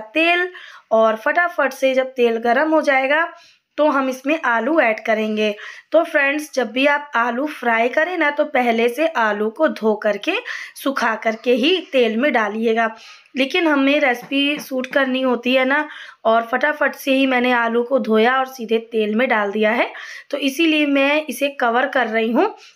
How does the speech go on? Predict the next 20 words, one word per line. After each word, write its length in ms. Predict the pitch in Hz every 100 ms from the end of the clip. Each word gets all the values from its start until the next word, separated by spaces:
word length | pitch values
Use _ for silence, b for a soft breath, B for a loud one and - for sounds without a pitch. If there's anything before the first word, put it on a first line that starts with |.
| B -
ताकि 280 | 247 254 349 -
तेल 260 | 262 311
शांत 600 | 370 - - 233 214 220
हो 100 | 226 220
जाए, 320 | 233 226 220 - b b _ _ _ -
नहीं 260 | 233 240 269
तो 80 | 285
सारा 500 | 311 269 262 277 294 262
जो 140 | 262
तेल 320 | 277 269 311
है 80 | 311
ना 160 | 294 381 381 B B B
वो 100 | 277
छींटे 640 | 285 277 262 254 277 302 320 254
गैस 340 | 240 233 240
के 100 | -
ऊपर 340 | 277 - 240
आ 120 | 220 202
जाएंगे। 420 | 208 202 208 214 214 B B -
बस 260 | 294 311